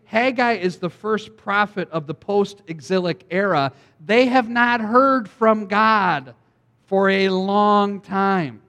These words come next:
right? Years. And now Haggai comes and says, "Thus says the Lord." What a joy it must have been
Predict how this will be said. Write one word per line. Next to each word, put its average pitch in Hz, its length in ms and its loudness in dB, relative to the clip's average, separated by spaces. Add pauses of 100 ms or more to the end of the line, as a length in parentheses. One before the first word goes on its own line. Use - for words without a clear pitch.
(1500)
right? 143 240 -12 (460)
Years. 175 760 -2 (880)
And 156 140 -6
now 170 180 0
Haggai 175 540 0
comes 160 420 -4
and 151 160 -12
says, 151 400 -6 (140)
"Thus 175 480 0 (380)
says 147 680 -6 (320)
the 139 80 -14
Lord." 131 420 -6
What 160 140 0
a 156 60 0
joy 170 520 0
it 175 220 -4
must 175 360 -2
have 156 280 -8
been 160 400 -2